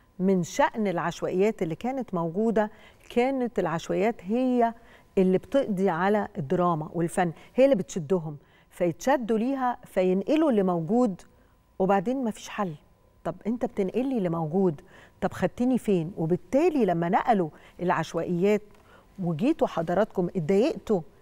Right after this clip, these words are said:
من الغنى اللي كان بيطلع، مش عارفين إيه الغنى ده، الناس دي بتغني كده إزاي؟ و-، و-، وإيه الألفاظ دي؟ وإيه الحياة دي؟ مين دول؟ وليه كده؟ وهل دول، آه، آه، يعني، حد بص لهم؟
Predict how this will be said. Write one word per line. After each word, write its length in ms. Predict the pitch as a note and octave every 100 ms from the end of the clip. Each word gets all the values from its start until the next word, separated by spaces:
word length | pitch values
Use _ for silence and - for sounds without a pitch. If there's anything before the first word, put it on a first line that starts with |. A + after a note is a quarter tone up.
| _ -
من 160 | F#3 G3
الغنى 380 | F3+ G#3 C4 A#3+
اللي 120 | E3+
كان 160 | F3
بيطلع، 360 | E3+ G3+ - E3+
مش 140 | F3
عارفين 220 | F#3 A3+ A#3
إيه 60 | A#3+
الغنى 320 | B3 B3 G#3
ده، 160 | E3 D#3 - _ -
الناس 180 | F#3 B3+
دي 100 | D4
بتغني 320 | A3 A3 A#3+
كده 200 | A3+ A3
إزاي؟ 440 | F#3 D3 E3+ E3 D3 - - - E3+
و-، 100 | F3 - F3
و-، 60 | -
وإيه 320 | F3+ F#3 A#3+
الألفاظ 480 | D#4+ A3+ G3+ A3 F#3
دي؟ 200 | D#3 F3
وإيه 200 | F3+ G3 D#4+
الحياة 340 | - A3+ A3
دي؟ 160 | F3 G#3
مين 240 | D#4 E4
دول؟ 320 | A3+ F#3 D3 C3+ - - -
وليه 240 | F#3+ D#4
كده؟ 340 | - C4 F3 E3
وهل 400 | E3+ G3+ D#4 A#3+
دول، 260 | C#4 B3+ - - - -
آه، 140 | F#3 -
آه، 180 | F3 F3+
يعني، 300 | F3 E3 E3
حد 280 | F#3 C#4+ B3+
بص 260 | F3+ - A#3+
لهم؟ 320 | A#3 G#3